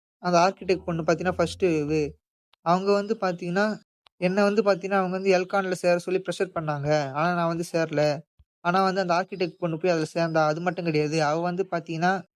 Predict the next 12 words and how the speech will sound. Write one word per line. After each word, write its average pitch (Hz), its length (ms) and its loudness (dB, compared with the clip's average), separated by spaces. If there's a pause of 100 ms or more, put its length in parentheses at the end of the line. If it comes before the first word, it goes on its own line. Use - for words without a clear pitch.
(140)
அந்த 170 220 0 (480)
ரிசர்ச் 214 300 2
சென்டருக்கு 175 460 2
வந்து 175 200 2
ஒரு 175 120 2
லீடரா 185 340 2
மாறிட்டா. 156 440 0
அது 147 160 -4
மட்டும் 180 280 -4
கிடையாது. 151 340 0
முதல் 170 300 -2
ஃபர்ஸ்ட் 175 440 -2